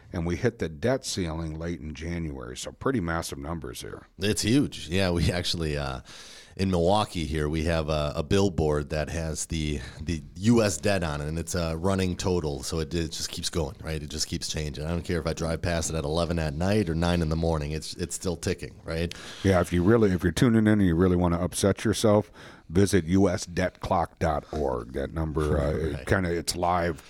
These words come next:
Speaker 1: you know, kinda calendar thing going, and it's scary.
Speaker 2: Yeah, just don't go on at night right before you go to bed. Otherwise, you might not fall asleep, right? But, but it is. It's, it's, it's ongoing. And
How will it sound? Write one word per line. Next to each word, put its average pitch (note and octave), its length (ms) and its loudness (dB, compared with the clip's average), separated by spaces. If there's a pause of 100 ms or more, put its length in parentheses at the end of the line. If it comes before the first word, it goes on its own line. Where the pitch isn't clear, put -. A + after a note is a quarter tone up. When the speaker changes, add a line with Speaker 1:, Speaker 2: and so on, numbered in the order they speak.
(140)
Speaker 1:
you F#2+ 100 -6
know, D2 220 -6
kinda D#2+ 260 -4
calendar E2 420 -4
thing E2 240 -8
going, D#2+ 300 -2
and D#2 120 -2
it's E2+ 180 -6
scary. D2 380 0
Speaker 2:
Yeah, F2+ 200 2
just F2 180 -4
don't A#2+ 180 2
go A#2 80 4
on G#2+ 160 4
at F2+ 80 2
night E2+ 240 0
right E2+ 160 2
before E2+ 280 0
you D#2 100 0
go D#2 120 2
to D2 80 2
bed. D2+ 240 0
Otherwise, D2+ 380 0
you D2 80 -6
might D2 160 -2
not C#2+ 180 -4
fall C#2 220 -4
asleep, C2+ 420 -6
right? D2 240 -4
But, F#2 240 2
but C3 120 4
it D3+ 100 4
is. F2+ 220 4
It's, G2+ 200 2
it's, G#2+ 300 0
it's A2 180 0
ongoing. A#2 760 2
And F2 160 2